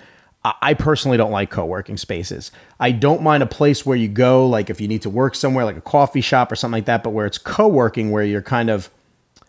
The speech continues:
um, working with other people, uh, 'cause there's a difference between, like, like, so true co-working is where you're working with other people. Like,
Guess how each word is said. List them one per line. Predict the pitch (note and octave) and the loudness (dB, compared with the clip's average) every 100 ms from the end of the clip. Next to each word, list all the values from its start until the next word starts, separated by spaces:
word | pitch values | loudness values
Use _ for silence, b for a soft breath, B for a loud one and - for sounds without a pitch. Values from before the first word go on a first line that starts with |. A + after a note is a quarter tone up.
| b b b b b | b b b b b
um, | A#2 G#2+ G2 A2 | 0 0 0 0
working | C3+ C3+ C3+ | -2 0 0
with | A2 | 2
other | B2 A#2 | 2 0
people, | G#2 - B2+ D3+ F3 F3+ | -2 -2 -2 0 -2 -2
uh, | C3 C3+ | -2 0
'cause | D3 | 2
there's | E3 C#3+ | 2 0
a | |
difference | D3 G#3 G3+ - | 0 0 -2 -4
between, | C3 - C#3 | -6 -4 -4
like, | B2+ G#2 F#2 - _ _ _ | -2 -4 -8 -16 _ _ _
like, | A2 - | -10 -8
so | G#2+ - | -6 -4
true | A2 - B3+ | 0 4 4
co-working | - F3 D#3 A2+ - G2+ | 4 4 6 4 4 0
is | G2 | 0
where | G#2 | 0
you're | G2 | 2
working | G#2 G#2+ G#2 | 2 2 -2
with | F#2+ | -4
other | F#2 F2+ | -6 -6
people. | G#2 F2+ E2 | -8 -8 -10
Like, | F2+ F2 | -12 -14